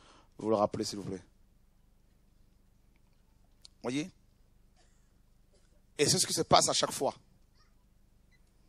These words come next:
Et nous, on a vécu ça. Des gens qui viennent même physiquement pour t'attaquer. Physiquement. Il y a quatre jours, je, j'étais avec un, un, un, un, mon beau-frère.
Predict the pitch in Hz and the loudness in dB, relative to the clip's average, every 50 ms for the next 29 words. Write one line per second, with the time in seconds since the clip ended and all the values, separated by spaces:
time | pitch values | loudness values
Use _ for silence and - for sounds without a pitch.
0 | _ _ _ - _ - - 131 147 170 165 151 139 117 120 120 - 143 - - | _ _ _ -20 _ -8 -6 -2 2 4 6 8 8 6 4 2 -2 -2 -4 -4
1 | - - - - _ - _ _ _ _ - _ _ _ _ _ - - - 120 | -6 -8 -12 -20 _ -20 _ _ _ _ -20 _ _ _ _ _ -20 -20 -14 -8
2 | 113 135 143 131 139 120 127 127 127 123 110 - 135 110 113 113 - 107 107 - | -6 -4 -4 -4 -2 -2 0 0 0 -2 -2 -4 -4 -4 -4 -4 -6 -8 -14 -14
3 | - - - _ _ _ _ _ _ _ _ _ _ _ - - - 120 - - | -16 -20 -20 _ _ _ _ _ _ _ _ _ _ _ -10 -6 -4 -4 -4 -4
4 | 104 - - 101 - - - _ _ _ _ _ _ - - - - - - _ | -6 -10 -10 -14 -18 -20 -20 _ _ _ _ _ _ -20 -20 -20 -20 -20 -20 _
5 | _ _ - _ _ - - - - 113 113 113 - 101 92 - - - - _ | _ _ -20 _ _ -16 -10 -8 -6 -4 -4 -6 -8 -12 -16 -16 -20 -20 -20 _
6 | _ _ _ _ _ _ _ _ _ _ _ _ _ - - - - - - - | _ _ _ _ _ _ _ _ _ _ _ _ _ -20 -20 -20 -20 -20 -20 -20
7 | - - - - _ _ _ _ _ _ _ _ _ _ - - - _ _ _ | -20 -20 -20 -20 _ _ _ _ _ _ _ _ _ _ -20 -20 -20 _ _ _
8 | - - 123 123 123 - - - 170 165 - 143 143 131 117 120 135 131 120 98 | -4 0 2 2 2 0 2 2 2 2 4 4 2 2 2 2 0 -2 -2 -4
9 | 87 90 90 110 117 117 117 104 - - - - - - _ - - - 127 - | -6 -6 -2 0 2 2 2 0 -2 -8 -20 -20 -20 -20 _ -20 -16 -10 -2 2
10 | 139 135 127 127 127 - - - 131 - - 123 123 123 - 120 - - 123 107 | 4 4 4 4 2 0 -2 -6 -8 -8 -8 -6 -6 -6 -6 -6 -6 -6 -6 -6
11 | - 113 - 110 107 107 110 113 117 117 120 123 - - 120 117 107 95 | -6 -6 -8 -8 -8 -8 -6 -2 2 4 4 4 4 2 -2 -4 -4 -6